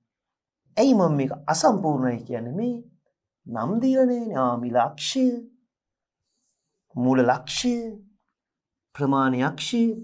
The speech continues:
ඒවා තියෙන්න ඕන ඉතාම නිවැරදිව පිළිවෙලට. දැන් ඔබ දකිනවා ඉල්ලුම් වක්‍ර දෙකක්. ගැනුම් කරුට තමයි මෙතන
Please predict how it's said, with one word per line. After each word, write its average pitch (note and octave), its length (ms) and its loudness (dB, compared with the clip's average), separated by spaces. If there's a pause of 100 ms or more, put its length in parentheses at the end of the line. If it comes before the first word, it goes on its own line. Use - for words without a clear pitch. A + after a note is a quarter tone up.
ඒවා D#3+ 300 0
තියෙන්න A#3+ 300 4
ඕන A#3 140 4
ඉතාම A3 640 4
නිවැරදිව F#3 520 2
පිළිවෙලට. D3+ 640 0 (1600)
දැන් F4+ 220 2
ඔබ B3+ 160 4
දකිනවා F3+ 680 4 (1900)
ඉල්ලුම් D4 440 6
වක්‍ර A3+ 480 6
දෙකක්. A#3 180 -2 (2250)
ගැනුම් F#3+ 420 0
කරුට A3 300 4
තමයි B3+ 300 4
මෙතන G#3+ 260 4